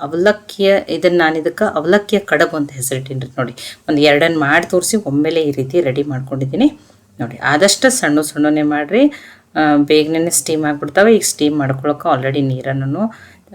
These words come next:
ಕಡಾಯಲ್ಲಿ ಹಾಕ್ಬಿಟ್ಟು ಚಾಣಿ, ಇಲ್ಲ ನಿಮ್ ಕಡೆ ಡೋಕ್ಲಾ ಪ್ಲೇಟ್ ಇದ್ರೆ ನೀವು ಅದರಲ್ಲೇನು ಏನ್ ಮಾಡ್ಕೋಬೋದು, ಸ್ಟೀಮನ್ನ ಮಾಡ್ಕೋಬೋದ್ರಿ.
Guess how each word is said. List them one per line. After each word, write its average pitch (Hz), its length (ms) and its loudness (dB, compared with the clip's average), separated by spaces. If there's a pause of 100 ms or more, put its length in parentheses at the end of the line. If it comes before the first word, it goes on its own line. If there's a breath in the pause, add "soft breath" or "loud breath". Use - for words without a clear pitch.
(160)
ಕಡಾಯಲ್ಲಿ 143 400 4
ಹಾಕ್ಬಿಟ್ಟು 135 440 -4
ಚಾಣಿ, 139 300 2
ಇಲ್ಲ 175 220 4
ನಿಮ್ 175 200 2
ಕಡೆ 147 160 0
ಡೋಕ್ಲಾ 135 320 0
ಪ್ಲೇಟ್ 135 300 -6
ಇದ್ರೆ 160 160 -2
ನೀವು 208 180 2
ಅದರಲ್ಲೇನು 131 480 -4
ಏನ್ 127 160 -6
ಮಾಡ್ಕೋಬೋದು, 127 500 -10
ಸ್ಟೀಮನ್ನ 135 540 -2
ಮಾಡ್ಕೋಬೋದ್ರಿ. 170 680 0